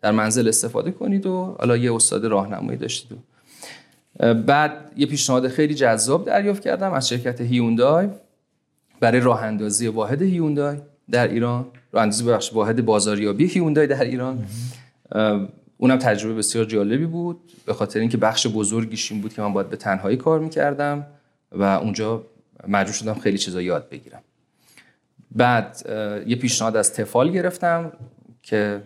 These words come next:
Speaker 1: لانچ زودپسای کلیپس و کنترل و تکنولوژی ترمواسپات تفال بود. بعدش یه پیشنهاد خیلی جذابی از سمت ایرانسل اومد، اه، به عنوان مسئول برگزاری رویدادهای ایرانسل، قرعه کشی‌ها و، اه،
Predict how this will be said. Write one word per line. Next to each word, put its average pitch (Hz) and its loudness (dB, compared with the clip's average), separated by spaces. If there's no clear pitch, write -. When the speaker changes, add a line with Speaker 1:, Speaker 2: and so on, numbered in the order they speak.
Speaker 1:
لانچ 107 2
زودپسای 104 -2
کلیپس 98 -6
و 95 -8
کنترل 98 -6
و 92 -6
تکنولوژی 98 -6
ترمواسپات 95 -4
تفال 123 0
بود. 196 -2
بعدش 123 2
یه 120 -6
پیشنهاد 110 -6
خیلی 101 -4
جذابی 98 -2
از 95 0
سمت 107 -2
ایرانسل 101 0
اومد، 175 0
اه، 101 -2
به 110 0
عنوان 107 2
مسئول 110 0
برگزاری 98 -2
رویدادهای 104 0
ایرانسل، 151 2
قرعه 101 0
کشی‌ها 107 -2
و، 156 2
اه، 95 -6